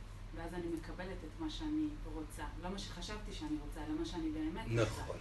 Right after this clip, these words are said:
Speaker 2: נכון.
Speaker 1: ו-, ובתוך זה אני גם תוהה... האם באמת יש לנו חופש בחירה? כי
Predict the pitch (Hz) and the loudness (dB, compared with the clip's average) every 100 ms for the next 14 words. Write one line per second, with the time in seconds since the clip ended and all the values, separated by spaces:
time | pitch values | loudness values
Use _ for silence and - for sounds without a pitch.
0 | - - - - - - - - - - | -4 -6 -6 -6 -6 -6 -6 -6 -6 -6
1 | 156 151 165 160 156 151 151 - - - | -4 -2 0 2 2 2 0 -2 -6 -6
2 | - - - - 160 170 160 156 202 202 | -6 -6 -6 -6 -4 -4 -2 -2 -2 -2
3 | 208 190 180 165 180 175 175 185 185 185 | -2 -2 -2 -2 -2 -2 0 2 2 2
4 | 302 - - - - - - - - - | -2 -4 -6 -6 -4 -4 -4 -6 -4 -2
5 | 180 208 208 196 196 202 202 - 196 196 | 0 0 -2 -2 -2 -4 -4 -4 -4 -4
6 | 190 190 190 - - - - 90 160 - | -4 -2 -4 -4 -4 -4 -4 -2 -2 -4
7 | - - - - - - - - - - | -6 -8 -6 -8 -8 -8 -6 -6 -4 -4
8 | - 175 - 165 160 160 160 160 226 | -2 -2 -2 0 0 2 4 4 2